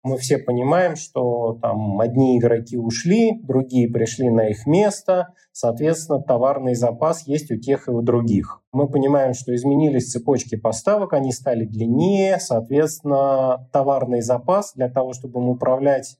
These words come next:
тоже надо больше держать на складах. Мы понимаем, что очень сильно развиваются маркетплейсы. Эффективность логистики маркетплейса, не секрет, она намного ниже, чем эффективность какого-то крупного ритейла.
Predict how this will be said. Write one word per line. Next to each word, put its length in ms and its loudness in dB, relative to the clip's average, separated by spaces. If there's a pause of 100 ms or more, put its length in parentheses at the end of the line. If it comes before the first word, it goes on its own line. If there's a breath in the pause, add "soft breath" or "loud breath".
тоже 380 2
надо 320 0
больше 480 -2
держать 460 0
на 40 -8
складах. 720 -4 (100)
Мы 140 -2
понимаем, 360 2
что 140 -6
очень 260 -2
сильно 360 0
развиваются 680 0
маркетплейсы. 1160 -2 (160)
Эффективность 680 2
логистики 600 -2
маркетплейса, 840 0
не 140 0
секрет, 440 -2
она 220 2
намного 480 0
ниже, 380 0
чем 260 -2
эффективность 960 -2
какого-то 440 -2
крупного 460 0
ритейла. 760 2